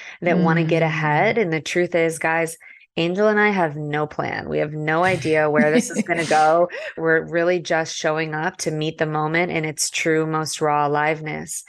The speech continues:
Speaker 1: And so I wonder if all of us present here can actually access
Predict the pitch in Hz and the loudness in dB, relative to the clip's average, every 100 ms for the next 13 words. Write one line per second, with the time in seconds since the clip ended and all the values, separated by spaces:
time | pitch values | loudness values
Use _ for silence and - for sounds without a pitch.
0 | - - - - 170 160 - 165 160 156 | -18 -20 -18 -6 -4 0 2 4 4 2
1 | 160 185 180 156 151 156 156 156 151 147 | 2 0 0 2 2 0 -2 -2 -2 -2
2 | - 156 170 156 151 160 - - - _ | 0 2 2 2 -2 -4 -8 -10 -14 _
3 | - - 160 156 156 - - - - 156 | -8 -2 -2 -2 -6 -10 -14 -16 -4 0
4 | 151 165 180 220 - - - - 165 - | 0 -2 -10 -16 -18 -16 -16 -18 -14 -4
5 | 175 165 160 - 156 165 - 190 165 147 | 0 2 0 -2 -2 -2 -2 0 0 0
6 | - 170 220 - - 117 151 - - | -2 -2 -4 -6 -4 -4 -6 -10 -10